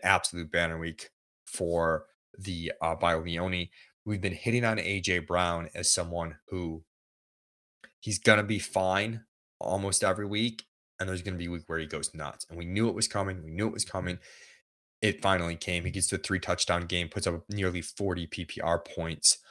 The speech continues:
Um, we also had some good performances in week eight from Garrett Wilson, Kyle Pitts, Romeo Doubs,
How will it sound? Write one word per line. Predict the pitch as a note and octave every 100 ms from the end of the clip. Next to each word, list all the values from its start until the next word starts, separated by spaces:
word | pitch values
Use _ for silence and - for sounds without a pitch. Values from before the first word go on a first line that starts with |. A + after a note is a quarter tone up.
| - _
Um, | E2 D#2+
we | E2+
also | F2+ F#2+
had | F#2 F2+
some | F2+ E2+
good | E2+
performances | - F#2 F2+ F2 - E2 E2 - - - _
in | G2 F2
week | F2 E2 - -
eight | F2+ F2+ _ _ -
from | F2+
Garrett | E2+ D2 -
Wilson, | A2 G2 F2+ E2 -
Kyle | - E2+ - -
Pitts, | G#2+ E2+ -
Romeo | E2+ D#2+ D2+
Doubs, | E2 F2+ F2 D#2+ D#2+ -